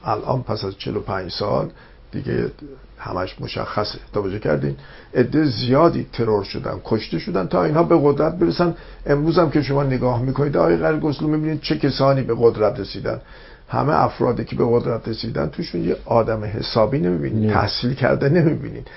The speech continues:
Speaker 2: نه، خیر.
Speaker 1: اصلاً چهره، چهره قاطله. توجه کردین؟ من از این قضایا می‌گذرم. اجازه بدید باز از شما بپرسم، پس شما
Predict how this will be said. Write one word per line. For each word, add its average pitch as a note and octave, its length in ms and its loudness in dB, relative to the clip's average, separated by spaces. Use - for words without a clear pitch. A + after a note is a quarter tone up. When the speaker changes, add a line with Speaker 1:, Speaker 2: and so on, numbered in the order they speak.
Speaker 2:
نه، A2 180 4
خیر. - 140 2
Speaker 1:
اصلاً D3 200 6
چهره، B2+ 420 4
چهره B2+ 420 2
قاطله. C3 760 4
توجه B2 300 0
کردین؟ E3 320 0
من F3+ 180 4
از C#3 160 4
این C#3+ 140 2
قضایا C3+ 380 4
می‌گذرم. D3 500 2
اجازه D3+ 320 -2
بدید E3+ 260 -4
باز E3 180 2
از - 140 2
شما D#3 160 0
بپرسم، D3+ 400 -2
پس C3 180 0
شما D#3 460 2